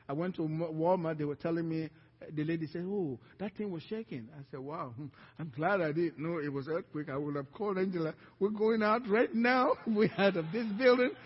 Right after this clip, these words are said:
And, uh, you know, but thank God, I, I just turned around and I said, "Something is crazy," and I went to sleep, <laughs> you know. But God has told us.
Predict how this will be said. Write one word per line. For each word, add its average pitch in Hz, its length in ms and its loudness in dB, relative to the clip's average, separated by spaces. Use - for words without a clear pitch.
And, 170 380 2
uh, 160 200 2
you 151 140 2
know, 175 200 2
but 160 220 -2
thank 196 240 2
God, 160 260 2
I, 151 160 -4
I 151 100 0
just 185 260 -8
turned 202 220 0
around 165 300 0
and 147 120 -4
I 151 60 -16
said, 156 180 -12
"Something 165 340 -6
is 127 160 -10
crazy," 131 320 -4
and 123 180 -8
I 127 40 -10
went 135 220 -10
to 131 80 -16
sleep, 165 280 -10
<laughs> - 120 -20
you 135 180 -10
know. 156 80 -6
But 170 140 0
God 214 200 0
has 214 140 -4
told 214 220 -2
us. 117 160 -6